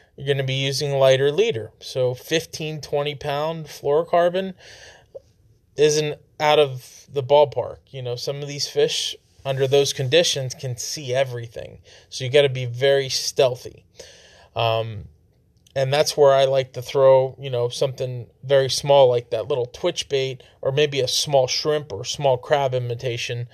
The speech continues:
uh, to get their attention. One thing that I forgot to add, uh, when you're using lures too, this is just another little tip.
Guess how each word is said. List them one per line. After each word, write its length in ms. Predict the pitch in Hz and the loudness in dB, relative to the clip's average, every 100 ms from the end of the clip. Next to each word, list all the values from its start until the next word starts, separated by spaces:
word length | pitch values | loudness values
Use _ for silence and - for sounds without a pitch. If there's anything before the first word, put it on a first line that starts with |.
| - - - - | -18 -20 -10 0
uh, 200 | 117 113 | 0 2
to 120 | 135 | 0
get 220 | 113 120 | 2 2
their 160 | 120 110 | 0 -2
attention. 540 | - 123 120 - - _ _ _ _ _ _ _ _ _ _ - _ _ | -2 -4 -6 -12 -18 _ _ _ _ _ _ _ _ _ _ -20 _ _
One 460 | 135 123 143 208 202 | -10 2 4 4 0
thing 480 | - 160 151 151 160 _ _ _ | -2 -2 -2 -6 -16 _ _ _
that 160 | 135 131 | 0 0
I 100 | 131 | 0
forgot 340 | 139 143 147 | 0 0 0
to 160 | 143 - | -2 -4
add, 420 | 143 139 135 131 - _ - | -2 -2 -2 -6 -18 _ -8
uh, 180 | 120 120 | -2 0
when 220 | 120 131 | 0 -2
you're 140 | 127 | -4
using 420 | 131 202 175 127 131 | -4 -4 -4 -4 0
lures 500 | 175 165 120 123 - | 2 2 0 -6 -6
too, 440 | - 156 120 131 | 2 4 2 -2
this 200 | 131 139 | -8 -8
is 120 | 139 | -6
just 240 | 135 139 - | -6 -4 -4
another 340 | 127 127 123 | 0 4 4
little 260 | 120 127 113 | 4 0 -2
tip. 520 | - 170 135 - _ | 0 4 4 2 _